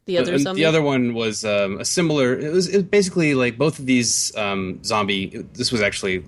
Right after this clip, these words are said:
Speaker 2: well, one was a zombie killing a person, the other one is a zombie getting killed, was a pipe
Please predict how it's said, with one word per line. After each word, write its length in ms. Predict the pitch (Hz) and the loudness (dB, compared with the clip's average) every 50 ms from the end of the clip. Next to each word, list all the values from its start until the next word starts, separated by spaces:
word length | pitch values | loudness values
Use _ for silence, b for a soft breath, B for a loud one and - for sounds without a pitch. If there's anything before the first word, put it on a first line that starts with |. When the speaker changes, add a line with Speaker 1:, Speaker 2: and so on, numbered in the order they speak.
| 64 78 | -14 -14
Speaker 2:
well, 160 | 85 101 80 | -12 -12 -10
one 220 | 92 110 123 127 127 | -4 0 2 4 4
was 100 | 113 104 | 2 2
a 60 | 104 98 | -2 -2
zombie 260 | 101 104 101 98 101 | -2 -2 -2 -2 -4
killing 260 | - 113 104 98 92 | -4 -4 -4 -4 -4
a 40 | 90 | -8
person, 400 | - - 113 104 - - 95 87 | -6 -4 -4 -4 -2 -4 -6 -4
the 60 | 90 | -4
other 140 | 95 95 95 | -2 -2 -2
one 160 | 95 90 90 | -2 -2 -4
is 100 | 90 87 | -4 -6
a 60 | 90 | -6
zombie 300 | 87 92 92 90 90 87 | -4 -4 -4 -4 -4 -4
getting 220 | 87 92 85 82 80 | -4 -4 -4 -4 -6
killed, 320 | - - 104 92 90 85 - - - - - - _ _ _ _ _ _ _ _ _ _ _ _ _ _ _ | -4 -2 0 0 0 -4 -6 -16 -20 -20 -20 -20 _ _ _ _ _ _ _ _ _ _ _ _ _ _ _
was 240 | - 107 104 101 95 | 0 2 2 2 2
a 60 | 107 | 0
pipe 420 | 92 - - 120 113 117 - - | -2 -4 -4 0 0 0 -2 -4